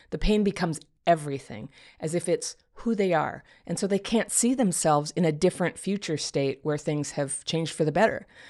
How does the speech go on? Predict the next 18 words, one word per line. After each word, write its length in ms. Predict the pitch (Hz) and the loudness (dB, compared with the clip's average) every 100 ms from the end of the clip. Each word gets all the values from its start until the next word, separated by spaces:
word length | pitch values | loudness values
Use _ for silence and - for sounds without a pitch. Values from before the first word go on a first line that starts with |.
| - - - | -20 -14 -10
They 80 | |
can't 240 | 160 208 208 | -2 -2 0
even 200 | 196 180 | 0 0
imagine 540 | 165 170 185 175 156 | 2 4 4 4 0
it 180 | 123 - _ - - - - | -2 -8 _ -20 -20 -20 -10
and 140 | - - | -8 -8
w-, 120 | 180 | -2
what 180 | 185 - | 0 4
that 160 | 170 | 4
might 260 | 170 160 170 | 4 0 0
be 160 | 208 214 | 4 6
like, 240 | 156 135 | 4 4
what 200 | 160 156 | 0 2
day-to-day 400 | 175 180 170 170 | 2 2 2 2
life 280 | 160 160 160 | 4 2 0
would 120 | 143 | -6
feel 460 | - - 214 247 226 | -6 0 6 6 6
like 480 | 151 143 147 - | 4 0 -8 -16